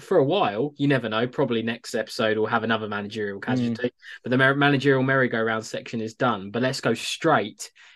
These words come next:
Speaker 1: into the game review. Um, and I've missed this, Joe. So, Joe, I'm happy for you to, to get started. And as Joe alluded to, we are going to be going straight into the People's Champions League, which is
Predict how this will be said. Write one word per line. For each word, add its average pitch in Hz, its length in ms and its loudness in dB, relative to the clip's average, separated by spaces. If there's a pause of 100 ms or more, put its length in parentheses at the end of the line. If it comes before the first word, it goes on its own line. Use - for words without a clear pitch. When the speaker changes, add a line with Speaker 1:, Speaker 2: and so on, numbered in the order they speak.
(200)
Speaker 1:
into 113 680 0 (120)
the 110 280 -6
game 120 260 0
review. 101 540 -6
Um, 101 420 -12
and 107 380 -12
I've 117 180 -2
missed 120 220 0
this, - 160 -14
Joe. 101 300 -6
So, 104 400 -4 (420)
Joe, 117 200 6
I'm 110 80 2
happy 135 260 2
for - 140 -8
you 113 180 -2
to, 110 280 -2
to - 140 -14
get 113 160 -8
started. 104 520 -2
And 117 120 0
as 110 220 -4
Joe 113 240 -2
alluded 107 360 -4
to, 104 180 -4
we 107 160 -2
are 104 120 -2
going 104 320 -4
to 107 120 -12
be 101 340 -8 (260)
going 107 240 0
straight 107 640 0
into 113 560 -4
the 107 80 -18
People's 113 480 -6
Champions 107 640 -6
League, 98 400 -10 (240)
which 110 260 -4
is 104 300 -4